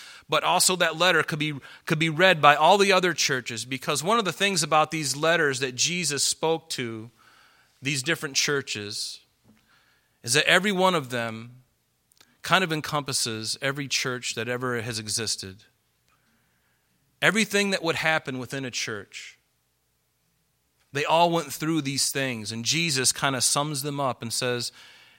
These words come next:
"These are some things you're doing really well, but you got some things you got to look into." And they're all different. And they kind of, if you put them together, you can look at church history and even in the churches in this country, and you'll see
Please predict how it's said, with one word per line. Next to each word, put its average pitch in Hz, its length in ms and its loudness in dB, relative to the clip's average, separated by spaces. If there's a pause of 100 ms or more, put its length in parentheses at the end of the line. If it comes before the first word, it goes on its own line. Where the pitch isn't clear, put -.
(500)
"These 156 220 -2
are 160 80 0
some 143 180 -2
things 151 280 -4
you're 139 80 -2
doing 139 260 -4
really 139 200 -4
well, 139 260 0
but 120 140 -6
you 117 100 -6
got 127 220 -4
some 123 200 -2
things 127 300 -6
you 120 60 -10
got 120 160 -6
to 120 60 -6
look 120 240 -10
into." 110 500 -10 (800)
And 131 140 -6
they're 139 100 0
all 143 200 2
different. 135 560 -6 (580)
And 123 100 -8
they 135 80 2
kind 165 300 2
of, 135 140 0
if 123 60 -2
you 123 60 -4
put 180 220 -2
them 160 140 -2
together, 143 440 2
you 127 120 -2
can 135 160 -4
look 147 160 -2
at 123 100 -4
church - 320 -2
history 160 400 -2
and 135 100 0
even 175 220 -2
in 165 140 -2
the 143 80 -4
churches 151 380 -4
in 151 40 -6
this 147 140 -4
country, 135 520 -6 (240)
and 123 120 -4
you'll 127 100 0
see 156 500 0